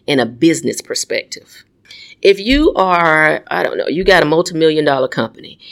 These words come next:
you drew up a business plan, a marketing strategy for one particular product, you invest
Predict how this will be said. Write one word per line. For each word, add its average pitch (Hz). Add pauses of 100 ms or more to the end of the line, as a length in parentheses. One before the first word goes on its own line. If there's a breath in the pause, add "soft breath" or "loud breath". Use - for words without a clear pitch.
(140 loud breath)
you 156
drew 208
up 208
a 170
business 180
plan, 160 (220 loud breath)
a 139
marketing 160
strategy 160
for 131
one 156
particular -
product, 180 (200 loud breath)
you 180
invest 156